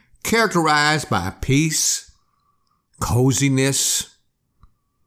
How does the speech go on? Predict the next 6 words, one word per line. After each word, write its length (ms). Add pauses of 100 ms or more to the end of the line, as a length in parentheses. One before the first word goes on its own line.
serenity, 880 (1300)
an 160
actual 420
haven 580
and 160
sanctuary 1000